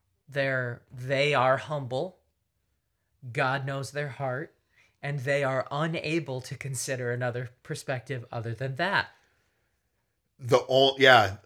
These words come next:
Speaker 2: I'm unable to consider another perspective apart from the fact that I'm always able to consider another perspective.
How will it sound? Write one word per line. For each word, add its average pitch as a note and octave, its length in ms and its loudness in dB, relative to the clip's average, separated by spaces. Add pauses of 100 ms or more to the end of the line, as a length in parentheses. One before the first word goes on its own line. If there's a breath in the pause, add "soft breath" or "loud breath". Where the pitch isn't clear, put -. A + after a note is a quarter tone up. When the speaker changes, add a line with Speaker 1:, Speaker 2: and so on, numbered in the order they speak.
Speaker 2:
I'm C#3 180 4
unable C#3+ 480 6
to B2+ 100 -4
consider B2 580 0
another G#2+ 300 0
perspective G2+ 720 -4
apart G#2+ 460 -2
from G#2 300 -8
the G2 80 -8
fact G2+ 420 -2
that G2 120 -2
I'm G2 200 -4
always G2+ 500 0
able G2 260 -4
to G#2 120 -8
consider G2+ 600 -4
another F#2+ 300 -4
perspective. - 920 -10